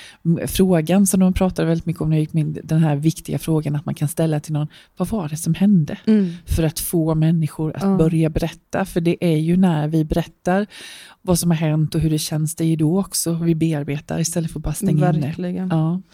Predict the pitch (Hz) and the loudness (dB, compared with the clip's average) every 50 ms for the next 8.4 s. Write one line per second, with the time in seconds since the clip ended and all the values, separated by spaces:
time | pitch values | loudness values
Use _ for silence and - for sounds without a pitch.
0 | _ - _ _ _ - 208 196 196 190 190 190 - 202 202 185 185 165 165 180 | _ -20 _ _ _ -2 2 2 4 4 4 4 2 2 2 2 0 0 0 -2
1 | 175 - 214 208 208 214 226 233 233 202 170 - - 180 185 175 170 175 175 - | -2 -2 -2 0 2 4 4 4 4 2 2 0 -2 -2 -2 -2 -2 -4 -6 -10
2 | 175 - - 180 180 185 185 175 170 - - 180 175 - - 180 170 156 175 175 | -10 -8 -6 -4 -2 0 0 -2 -2 -4 -6 -8 -6 -4 -2 -2 -2 -2 -2 -4
3 | 175 175 - - - _ - 180 175 170 190 185 165 - 139 175 175 180 - 180 | -6 -6 -10 -16 -14 _ -4 -2 0 2 2 2 2 0 -4 -6 -6 -6 -6 -6
4 | 175 165 180 190 196 196 185 - 185 170 156 156 156 165 165 165 165 165 147 - | -4 0 0 2 2 0 0 0 0 0 0 2 2 2 2 2 0 0 -2 -4
5 | - - _ _ - 196 196 190 180 - - 185 170 165 180 165 175 165 170 170 | -8 -12 _ _ -4 -2 -2 -2 -4 -2 0 0 2 2 2 0 -2 -4 -4 -4
6 | 170 - - 180 160 160 175 - - 202 196 165 139 113 - - - - 180 - | -2 -2 -2 -2 -2 -4 -8 -4 -2 0 0 0 -2 -6 -10 -8 -6 -6 -6 -4
7 | - - - 147 - - - _ - - - _ _ _ - 165 156 151 160 180 | -4 -6 -6 -8 -12 -14 -16 _ -16 -16 -16 _ _ _ -2 -2 -2 -2 -2 -6
8 | 190 - 202 196 185 185 185 | -6 -4 -4 -2 -2 -2 -4